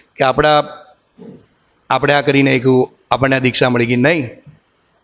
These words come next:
હૃદયમાં બેઠા હતા ને આપણે કોઈ પૂર્વજન્મે પુણ્ય કર્યા છે,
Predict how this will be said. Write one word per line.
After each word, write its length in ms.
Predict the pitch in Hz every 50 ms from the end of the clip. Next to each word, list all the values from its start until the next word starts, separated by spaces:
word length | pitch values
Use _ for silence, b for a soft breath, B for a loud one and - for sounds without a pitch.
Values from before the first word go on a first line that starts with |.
| - 127
હૃદયમાં 400 | 127 127 139 160 180 196 208 196
બેઠા 220 | 180 170 165 170
હતા 120 | 175 170
ને 80 | 175 180
આપણે 300 | 160 151 147 160 165 170
કોઈ 300 | 165 - - 160 165 170
પૂર્વજન્મે 800 | 165 - - _ _ - 143 143 156 160 151 156 156 156 156 156
પુણ્ય 420 | 156 - - 143 143 147 165 185
કર્યા 300 | 160 160 151 143 139 131
છે, 360 | 113 131 127 127 143 156 170